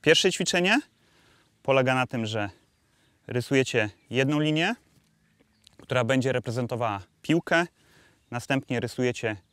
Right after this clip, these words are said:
obok drugą linię, która reprezentuje miejsce pierwszego kontaktu z podłożem.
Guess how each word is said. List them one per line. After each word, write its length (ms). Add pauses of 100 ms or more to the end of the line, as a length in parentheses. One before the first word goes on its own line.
(800)
obok 460 (440)
drugą 360
linię, 340 (220)
która 300
reprezentuje 680 (420)
miejsce 580 (540)
pierwszego 500
kontaktu 600 (260)
z 100
podłożem. 480